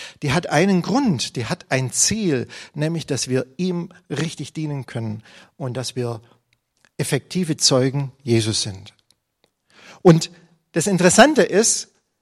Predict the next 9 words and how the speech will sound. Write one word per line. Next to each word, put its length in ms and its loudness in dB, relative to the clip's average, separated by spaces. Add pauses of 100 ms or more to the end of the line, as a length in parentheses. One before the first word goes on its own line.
(160)
dass 320 4 (300)
einer 240 6
der 180 6
wichtigsten 560 2
Punkte 580 0 (520)
bei 220 6
diesem 280 2
effektiven 560 0
Zeugnis 640 2